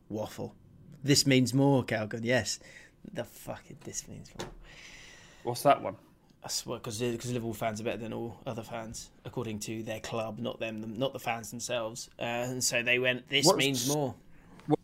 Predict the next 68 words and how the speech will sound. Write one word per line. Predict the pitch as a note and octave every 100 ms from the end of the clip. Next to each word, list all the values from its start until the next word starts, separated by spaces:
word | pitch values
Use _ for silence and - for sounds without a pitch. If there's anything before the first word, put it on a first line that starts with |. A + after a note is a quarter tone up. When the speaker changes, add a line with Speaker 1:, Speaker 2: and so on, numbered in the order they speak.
| -
Speaker 2:
uh, | E3+ -
is | D3+ C3
that, | E3 D3+ -
um, | D#3 D3 D3 C#3
Speaker 1:
I | C3
don't | C3
wanna | A2 G2+
get | G2+
into | - C3
Speaker 2:
li-, |
Speaker 1:
this | B2+
again. | - - - _ _ - - - -
Speaker 2:
is, | C#3 - -
uh, | G#2
uh, | - C3+ C#3
have | B2+
we | C#3
got | C3+ G#3
into | D3 G2
it? | F#2+
I've | A#2+
never | D3+ D3
had | F#3+
this | -
discussion. | - - - F#2 G2
I, |
I | A2
think | A2+
Speaker 1:
I've | B2+ B2+
Speaker 2:
that's | A2+
quite | - A2
Speaker 1:
said, | A2
Speaker 2:
enjoyable. | D3 C3+
Speaker 1:
I |
think | E3+ E3
we've | C3
said | C#3+ A#2
it |
numerous | A#2+ B2+ C3+ A#2+ -
times. | - -
Have | D#3 F3+
we | A3
not? | B3+ A#3+ - - - _ -
But | F#3 D#3+
you | G#3
know, | A3
when | G#3+
the | G3
year | F3+ F#3 F3
when | D#3+
they | D3+
didn't | C#3 E3 E3 C#3 A2
win | B2 A#2
it, | G#2+ - _ _ _ _ -
uh, | B2+
but | C#3+
they | C3+ C3
then | C3 B2
continue | C3+ - C3 B2
to | B2+ B2
have | A#2 B2
it, | A#2 F2+ -
they, | C3 B2 -
they | -
have | A#2+ A#2+
this | B2 -
phrase. | - B2+ B2 A#2+
Cal, | - E3 C#3+